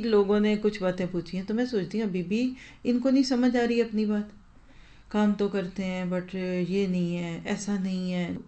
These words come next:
किसी भी जगह काम भी करते हैं और उनकी बुराइयां, बुराइयों से बुराई है कि बेचारे वो inquire कर रहे होते हैं, दिल क्यों नहीं जम रहा, फिर ये क्यों है, फिर वैसे क्यों है, फिर ये क्यों हो रहा है।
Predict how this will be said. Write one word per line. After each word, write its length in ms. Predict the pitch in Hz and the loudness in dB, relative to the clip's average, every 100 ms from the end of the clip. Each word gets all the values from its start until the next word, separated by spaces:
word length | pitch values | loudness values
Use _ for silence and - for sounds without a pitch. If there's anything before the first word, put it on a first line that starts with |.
| - - | -8 -6
किसी 220 | 302 349 | 0 2
भी 100 | 320 | 4
जगह 240 | 285 262 269 | 4 4 4
काम 260 | 233 240 | 4 4
भी 60 | 294 | 4
करते 300 | 330 269 - | 0 0 0
हैं 140 | 220 - - - | -2 -4 -6 2
और 120 | 247 | 6
उनकी 200 | 254 254 | 6 4
बुराइयां, 400 | 254 202 190 190 | 4 2 0 4
बुराइयों 340 | 247 262 285 294 | 6 6 6 4
से 80 | |
बुराई 260 | 302 277 277 | 2 4 4
है 100 | 320 | 2
कि 80 | 330 | 0
बेचारे 400 | 285 254 214 226 | 0 2 2 2
वो 140 | 226 254 254 - | 2 0 0 0
inquire 400 | 240 247 262 262 | 2 6 6 4
कर 180 | 226 208 | 4 4
रहे 120 | 220 | 4
होते 240 | 208 208 | 4 2
हैं, 180 | 208 208 - - - | -2 -2 -8 -18 -4
दिल 120 | 262 | -4
क्यों 180 | 226 240 | 0 2
नहीं 140 | 214 | 2
जम 240 | 180 170 160 | 0 -2 -2
रहा, 180 | 160 170 - - - | -6 -8 -16 -20 -2
फिर 100 | 254 | 0
ये 220 | 220 254 | 4 4
क्यों 260 | 240 196 170 | 4 0 -2
है, 140 | 160 160 - - | -2 -6 -14 -4
फिर 140 | 240 247 | 0 4
वैसे 360 | 240 240 247 240 | 6 6 2 0
क्यों 220 | 202 175 | 0 -2
है, 200 | 175 165 - - - | -2 -6 -12 -20 -4
फिर 140 | 262 226 | -2 2
ये 180 | 240 277 | 4 4
क्यों 240 | 269 240 | 4 2
हो 180 | 202 170 | 2 0
रहा 120 | 165 | -2
है। 100 | 160 | -4